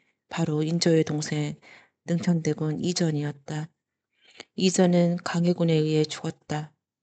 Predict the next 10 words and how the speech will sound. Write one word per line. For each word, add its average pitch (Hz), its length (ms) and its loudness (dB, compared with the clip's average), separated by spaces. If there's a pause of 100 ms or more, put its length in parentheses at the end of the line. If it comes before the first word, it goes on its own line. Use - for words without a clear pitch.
(600)
이전은 165 460 4
신성군의 170 840 4
양자이기도 165 580 0
했는데 151 580 -2 (560)
신성군도 165 840 2
살아생전 170 880 -2
왕으로 156 600 -2 (280)
잠시 160 560 -2
지목될 165 480 -2
만큼 151 580 -2